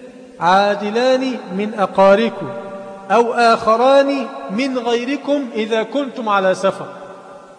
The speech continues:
وده اتخذ من العلماء أنه يجوز شهادة الإيه؟ غير المسلمين، لأن قال إيه؟ "وآخران من إيه؟ من غيركم". طبعًا في خلاف المسألة،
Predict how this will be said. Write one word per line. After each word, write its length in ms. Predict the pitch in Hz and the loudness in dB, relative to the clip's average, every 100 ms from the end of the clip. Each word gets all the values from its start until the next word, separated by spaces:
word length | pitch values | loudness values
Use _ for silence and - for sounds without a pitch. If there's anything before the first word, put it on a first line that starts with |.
| - - | -20 -14
وده 380 | 151 160 226 247 - - - | -10 -2 -2 -2 -8 -14 -8
اتخذ 400 | 233 202 151 185 | -4 -4 -6 -8
من 120 | 214 | -8
العلماء 340 | 190 175 202 | -6 -6 -6
أنه 220 | 196 190 | -6 -4
يجوز 520 | 185 170 196 233 196 - | -2 -2 -2 -2 -4 -10
شهادة 340 | - 175 185 175 | -4 -2 -2 -6
الإيه؟ 320 | 175 185 196 - - - - - - - - - _ _ - | -6 -6 -6 -12 -20 -20 -20 -20 -20 -20 -20 -20 _ _ -4
غير 180 | 156 190 | 0 0
المسلمين، 460 | 170 151 156 123 101 - - - - - - - - _ _ _ _ _ _ _ _ _ _ _ _ _ _ | -2 -10 -12 -14 -14 -18 -20 -20 -20 -20 -20 -20 -20 _ _ _ _ _ _ _ _ _ _ _ _ _ _
لأن 200 | 139 170 | -12 -8
قال 200 | 190 196 | -6 -4
إيه؟ 240 | 190 196 185 | -2 -2 -2
"وآخران 560 | 170 160 175 190 190 | -4 -6 -4 -4 -4
من 100 | 180 | -6
إيه؟ 260 | 175 196 190 - - - - - 160 | -6 -6 -6 -10 -20 -20 -20 -16 -8
من 180 | 208 | -6
غيركم". 300 | 208 175 165 139 | -2 -2 -4 -6
طبعًا 120 | 208 | -6
في 160 | 240 285 | -6 -10
خلاف 260 | 277 285 294 | -6 -6 -6
المسألة، 420 | 233 269 262 | -10 -6 -6